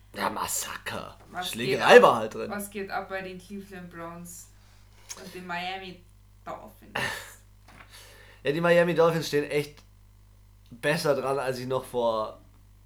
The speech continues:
Speaker 1: am Anfang der Saison dachte. Am Anfang der Saison war Ausverkauf und es lief einfach irgendwie nicht so, <laughs> nicht so richtig bei denen an. Jetzt haben sie ja mal zwei Spiele gewonnen. Letzten Spieltag haben sie wieder verloren. Fitzy wurde ein bisschen auseinandergenommen.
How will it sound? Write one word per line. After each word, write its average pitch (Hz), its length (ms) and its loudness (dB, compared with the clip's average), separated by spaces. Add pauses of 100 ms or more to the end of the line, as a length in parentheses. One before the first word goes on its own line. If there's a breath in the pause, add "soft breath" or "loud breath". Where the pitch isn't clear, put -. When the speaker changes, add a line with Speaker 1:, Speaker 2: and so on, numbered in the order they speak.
(280)
Speaker 1:
am 123 180 -6
Anfang 120 260 -6
der 113 100 -10
Saison 98 340 -10
dachte. 92 300 -12
Am 82 80 -12
Anfang 131 260 -6
der 120 100 -8
Saison 113 340 -4
war 101 100 -4
Ausverkauf 117 560 -6 (460)
und 110 240 -12
es 107 240 -16
lief 117 280 -14
einfach 107 260 -14
irgendwie 107 240 -14
nicht 104 180 -14
so, 104 360 -10 (180)
<laughs> - 180 -20
nicht 127 260 -6
so - 220 0
richtig 135 480 -6
bei 123 100 -2
denen 120 240 -4
an. 127 320 -6 (460 loud breath)
Jetzt 143 100 -4
haben 143 100 2
sie 147 60 2
ja 143 60 2
mal 131 140 0
zwei 139 200 2
Spiele 143 240 -6
gewonnen. 131 380 -2 (560 soft breath)
Letzten 135 320 -2
Spieltag 139 320 -2
haben 127 100 -4
sie 127 60 -10
wieder 123 160 -6
verloren. 127 480 2
Fitzy 135 340 -6
wurde 117 180 -8
ein 104 40 -10
bisschen - 260 -10
auseinandergenommen. 123 880 -6